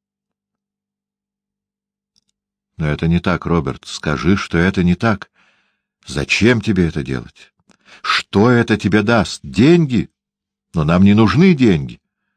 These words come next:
Да ещё такие деньги из нечистого источника пятнают человека.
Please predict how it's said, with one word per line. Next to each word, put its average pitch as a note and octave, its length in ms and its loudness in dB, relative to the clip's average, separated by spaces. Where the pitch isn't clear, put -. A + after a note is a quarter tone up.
Да F#2 80 2
ещё F2+ 280 0
такие F2+ 560 -4
деньги G2 640 2
из D2+ 140 -4
нечистого F2+ 720 0
источника F#2+ 720 -2
пятнают A2 720 0
человека. F2 720 0